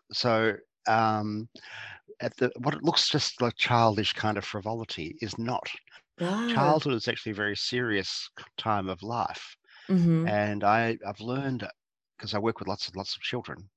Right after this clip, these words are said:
Speaker 2: Mm-hmm.
Speaker 1: I've learned to admire their thinking much more than, you know, it's very easy as an adult to dismiss, "Oh, well, that's childish."
Speaker 2: Mm-hmm.
Speaker 1: Um, but actually there's a great wisdom in children. And so, and it, it echoes down their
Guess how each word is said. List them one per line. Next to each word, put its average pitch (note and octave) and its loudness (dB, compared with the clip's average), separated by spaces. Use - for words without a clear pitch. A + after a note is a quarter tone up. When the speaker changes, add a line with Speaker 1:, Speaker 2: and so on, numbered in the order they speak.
Speaker 2:
Mm-hmm. F3 0
Speaker 1:
I've G#2+ -2
learned F3 2
to D#3+ 0
admire A2 2
their F#2+ -2
thinking F#2 -8
much - -10
more G2 -4
than, F2 -10
you A2 -6
know, G2 -4
it's G#2+ -6
very C#3+ 2
easy A#2 4
as G2 0
an G2+ 0
adult G2+ 2
to - -16
dismiss, - -4
"Oh, F2+ 2
well, - -12
that's - -12
childish." - -12
Speaker 2:
Mm-hmm. E3+ 6
Speaker 1:
Um, A#2+ 6
but A2+ 0
actually A2+ -4
there's - -6
a B2 -4
great B2 -2
wisdom G2+ -6
in F2 -8
children. D#2+ -12
And A2 4
so, G#2 0
and G#2+ -4
it, G#2+ -8
it A2+ -2
echoes G#2 -2
down G2+ -2
their F#2 -4